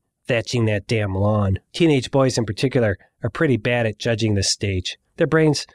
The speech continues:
just aren't developed enough to realize that a broken rake doesn't mean take the afternoon off. It means get your ass into the car for an uncomfortable drive to Kmart. This then becomes the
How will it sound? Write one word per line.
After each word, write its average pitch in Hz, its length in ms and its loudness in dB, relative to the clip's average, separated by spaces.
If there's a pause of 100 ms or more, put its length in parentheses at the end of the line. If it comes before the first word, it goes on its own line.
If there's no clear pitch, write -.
(180)
just - 240 0
aren't 147 320 0
developed 123 440 0
enough 110 280 0
to - 100 -2
realize 117 580 2 (260)
that 117 120 0
a 113 40 2
broken 127 460 2
rake 113 460 0
doesn't 113 280 0
mean 113 200 2
take 113 240 -4
the 113 140 0
afternoon 104 460 0
off. 107 420 -2 (500)
It 117 140 -2
means 110 400 0 (180)
get - 220 -2
your 120 100 2
ass 110 240 0
into 104 160 2
the 101 100 -2
car 110 440 -2 (160)
for - 180 0
an 104 80 2
uncomfortable 107 600 0
drive 104 340 -2
to - 100 -12
Kmart. 104 520 -2 (520)
This 151 200 0
then 156 160 4
becomes 147 380 2
the 123 260 0